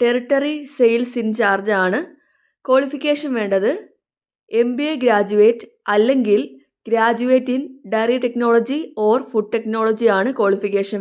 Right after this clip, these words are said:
വേണ്ടത്. ഒന്നെങ്കിൽ എം ബി എ ഉണ്ടായിരിക്കണം, അല്ലെങ്കിൽ dairy technology or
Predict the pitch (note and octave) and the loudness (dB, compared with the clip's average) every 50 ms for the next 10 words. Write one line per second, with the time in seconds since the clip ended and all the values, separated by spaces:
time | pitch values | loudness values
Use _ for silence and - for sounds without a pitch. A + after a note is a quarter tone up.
0 | F#3+ F#3 F#3 F3 F3+ F3+ A3+ D4+ F#4+ - - _ _ _ _ - _ _ - A#3 | -6 -6 -4 -4 -4 -4 -4 -6 -6 -8 -16 _ _ _ _ -20 _ _ -6 -4
1 | A#3 A#3+ C4 C4+ C4 E4 E4+ - - A#3 A3+ A3 G#3 A#3+ B3 A#3+ A3+ G#3 G#3 G3+ | -2 0 0 0 0 -2 -4 -4 -2 -2 -2 -2 0 0 0 0 2 0 0 0
2 | G3+ G3+ - G#3 A3 C#4 F4 - - G#3 G#3 G#3 G#3+ G#3+ A3 C4 F#4+ A#4+ A#4 - | -2 -2 -2 -4 -6 -6 -8 -8 -6 -4 -2 -2 0 -2 -2 -2 -6 -6 -8 -12
3 | _ _ _ _ _ _ _ _ _ _ _ _ _ _ _ _ G3+ A3+ A3+ A3+ | _ _ _ _ _ _ _ _ _ _ _ _ _ _ _ _ -8 -4 -2 -2
4 | A#3+ B3 B3 B3+ B3+ B3 B3 B3 B3 A#3 A#3 D#4 D#4+ - - A3 A3 A3+ | -2 -2 -2 -4 -4 -4 -2 -2 -2 -2 -4 -6 -10 -8 -6 -4 -4 -4